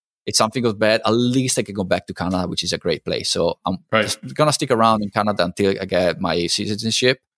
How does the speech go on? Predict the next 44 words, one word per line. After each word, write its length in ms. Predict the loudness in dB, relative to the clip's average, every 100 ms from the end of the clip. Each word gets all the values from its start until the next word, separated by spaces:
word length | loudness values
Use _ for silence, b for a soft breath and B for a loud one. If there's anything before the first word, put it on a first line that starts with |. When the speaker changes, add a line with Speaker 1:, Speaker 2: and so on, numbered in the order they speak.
| _ _
Speaker 1:
And 120 | 0
then 160 | 0 0
after 240 | -2 -2 2
that, 400 | 2 2 -2 -12 _ _ _ _ _
probably 840 | -8 -6 -2 2 2 2 2 2 2
moving 280 | 4 2
back 220 | 2 0 0
to 100 | 0
New 140 | 2
Zealand 200 | 2 0
at 100 | 0
some 140 | -2 2
point. 320 | 2 2 0
I'll 260 | 0 0 -2 _ _
Speaker 2:
Hmm. 140 | 0 2
Speaker 1:
love 180 | 2 2
that 160 | 0
place. 380 | 4 4 2 -2
I 120 | -4
miss 580 | -4 -2 0 0 0 -2
that 240 | 0 0 -2 _
place. 360 | 0 2 2 -2
I 60 |
miss 240 | -2 -2 -4
the 80 |
people. 640 | -2 -2 0 2 4 4 0
And 320 | -2 -6 -10 -14 _ _ _ _ _ _
I 120 | -4 -4
think 560 | -4 -4 -2 -2 0
that's 260 | 2 2 2
where 180 | 2 4
really 440 | 4 4 4 2
I 160 | 2 0
belong. 420 | 0 2 4 2
And 80 | 0
that's 160 | -2 0
where 100 | 2
I 60 | 0
feel 300 | 0 0 2
like 220 | 0 -4 _
home. 340 | 0 2 2 0 _ _ _ _
Speaker 2:
Hmm. 140 | -6 -6
Speaker 1:
So 400 | -2 2 4 4 0
I 200 | -10